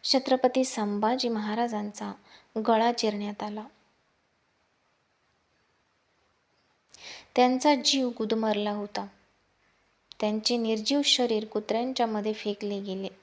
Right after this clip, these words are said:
मराठा साम्राज्याचा पाया रचणाऱ्या छत्रपती शिवाजी महाराजांच्या रक्ताने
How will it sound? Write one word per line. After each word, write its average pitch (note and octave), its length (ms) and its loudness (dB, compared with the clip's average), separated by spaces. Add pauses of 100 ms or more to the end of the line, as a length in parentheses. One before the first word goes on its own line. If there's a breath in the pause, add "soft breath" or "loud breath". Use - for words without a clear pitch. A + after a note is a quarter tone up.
(680 loud breath)
मराठा C4 480 4
साम्राज्याचा B3+ 680 4
पाया A3 420 2
रचणाऱ्या G#3+ 640 0 (480 soft breath)
छत्रपती A3+ 640 0
शिवाजी B3 520 4
महाराजांच्या G#3 760 -2
रक्ताने G#3 580 -2